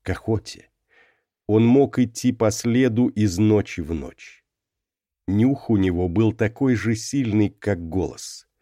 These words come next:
Глаза ему служили в темноте лучше, чем во сне, и он большими кругами рыскал вокруг идущей колонны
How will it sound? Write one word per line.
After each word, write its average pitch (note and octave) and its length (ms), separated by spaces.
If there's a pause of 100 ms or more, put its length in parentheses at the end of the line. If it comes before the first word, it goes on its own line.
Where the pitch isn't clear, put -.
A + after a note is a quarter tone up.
(380)
Глаза F#2+ 600
ему F#2 280
служили F#2+ 520
в - 80
темноте G2 580
лучше, F#2 640
чем F#2 280
во F2 120
сне, G2+ 420 (680)
и F#2+ 100
он C#3 160
большими C#3+ 480
кругами A#2+ 640
рыскал G#2+ 640
вокруг F#2 560
идущей F#2+ 460
колонны F#2+ 640